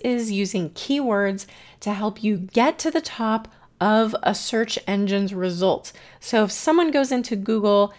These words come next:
and they type in a search, they're gonna use keywords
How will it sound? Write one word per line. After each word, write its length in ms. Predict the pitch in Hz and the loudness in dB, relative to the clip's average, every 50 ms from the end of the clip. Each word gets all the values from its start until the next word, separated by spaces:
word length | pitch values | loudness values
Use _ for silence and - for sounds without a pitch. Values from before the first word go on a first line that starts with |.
| - - _ _ | -20 -20 _ _
and 460 | - 202 202 190 185 175 165 175 180 | -4 -2 0 0 0 0 0 0 2
they 180 | 196 220 262 294 | 2 2 2 0
type 380 | 285 - - - 247 247 240 | -2 -4 0 2 2 2 2
in 140 | - 220 220 | 0 0 0
a 40 | 208 | -2
search, 520 | 208 - - 196 180 180 180 180 - - - - - - _ - | -2 -4 -4 -2 -2 -2 -2 -4 -6 -14 -16 -20 -20 -20 _ -6
they're 420 | 185 175 180 214 226 247 285 311 | -6 0 2 2 2 4 2 0
gonna 220 | 294 294 277 269 | 0 0 0 0
use 380 | 254 240 220 208 208 202 - - | 2 0 0 0 -2 -2 -6 -10
keywords 720 | - - - 311 320 330 254 208 180 180 185 190 214 - | -14 -4 0 2 2 4 4 4 4 4 2 0 -2 -6